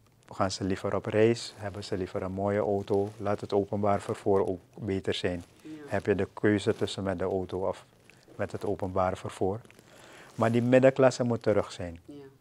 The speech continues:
Speaker 1: U moet niet afhankelijk zijn van een voedselpakket in Suriname. Want dan gaan mensen, eh, ook iets terug verwachten.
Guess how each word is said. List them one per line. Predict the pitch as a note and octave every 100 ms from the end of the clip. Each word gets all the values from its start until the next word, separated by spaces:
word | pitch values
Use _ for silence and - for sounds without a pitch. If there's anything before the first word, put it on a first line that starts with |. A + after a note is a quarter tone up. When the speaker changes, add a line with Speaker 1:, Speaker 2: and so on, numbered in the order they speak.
| _ -
Speaker 1:
U | A#2+
moet | A#2
niet | A2+ A2+
afhankelijk | A#2+ - A#2+ A#2 A2+
zijn | - A2
van | A2 G#2+
een | G#2+
voedselpakket | - G#2+ - A2+ G2+ A2 - A2 -
in | A2+ G#2
Suriname. | G#2+ G2+ G2+ F#2 F#2 G2 - - - - - -
Want | G2+ G2
dan | G#2+
gaan | - A2
mensen, | G#2+ G2+ - G2+ G2+ - - - _ - - _
eh, | A#2 G2+ G2 - - _
ook | B2 A2
iets | B2 -
terug | G#2+ G#2 -
verwachten. | G#2+ G2 - -